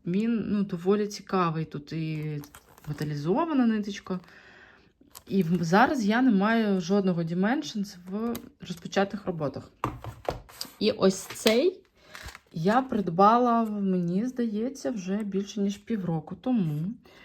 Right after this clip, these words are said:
А, це тільки схема та шарми. Ну, шарми тут такі, ну, такі собі. Можна підібрати все, що заманеться, ба-, набагато красивіше, ніж ось тут,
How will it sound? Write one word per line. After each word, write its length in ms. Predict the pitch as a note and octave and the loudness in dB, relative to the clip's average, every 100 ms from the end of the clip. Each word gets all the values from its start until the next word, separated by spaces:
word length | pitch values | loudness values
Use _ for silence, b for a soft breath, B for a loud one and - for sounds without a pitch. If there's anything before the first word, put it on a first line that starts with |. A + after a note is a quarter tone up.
| B B B B B B B - | B B B B B B B -8
А, 300 | F#3+ F3+ E3+ E3+ _ _ | -2 0 -2 -6 _ _
це 680 | - - - A#3 B3+ B3 A#3 - | -20 -16 -6 0 2 2 0 -2
тільки 460 | B3+ B3 A#3 G#3 | 0 0 0 -4
схема 640 | G3+ - - B3 A#3+ G3+ | -4 -4 0 2 4 4
та 220 | E3+ - C4 | 2 2 0
шарми. 580 | - G3+ F3+ F3+ F#3+ | 2 4 4 4 0
Ну, 120 | A3+ C#4+ | 0 0
шарми 420 | C#4+ A#3+ G3+ F#3 | 4 4 4 0
тут 100 | - - | -2 -8
такі, 440 | - - F3 D#3+ D3 - E3+ - - D#3+ _ - | -8 -6 -2 -2 -4 -8 -12 -14 -18 -20 _ -10
ну, 140 | C4 | -8
такі 280 | B3+ - - | -8 -8 -10
собі. 260 | D#3+ - F3 D#3+ - - - - F#4 F#4 B A#3+ | -8 -4 -2 -2 -6 -12 -12 -14 -12 -12 B -4
Можна 340 | G3 A#3 B3 A3+ | 2 4 4 2
підібрати 680 | F#3+ F#3+ F#3+ G#3 G3+ - F#3+ | 0 0 4 4 4 2 2
все, 280 | - G#3 | 4 2
що 400 | G3+ - G3+ F#3+ | 2 0 0 2
заманеться, 1000 | E3+ E3 F3+ F#3+ A#3+ E4+ - - C4 B3+ | 2 0 2 4 2 0 -4 0 4 4
ба-, 300 | A#3+ F#3+ F3+ | 2 0 -2
набагато 720 | - G3+ G3 F#3+ E3+ F3 F#3+ | 0 0 0 0 0 0 0
красивіше, 580 | G3 F3+ - F3+ A3+ - | -4 -8 -8 -6 -4 -4
ніж 280 | E3+ F#3+ - | -4 -4 -6
ось 120 | E3 | -10
тут, 320 | - F#3 F3+ | -8 -10 -10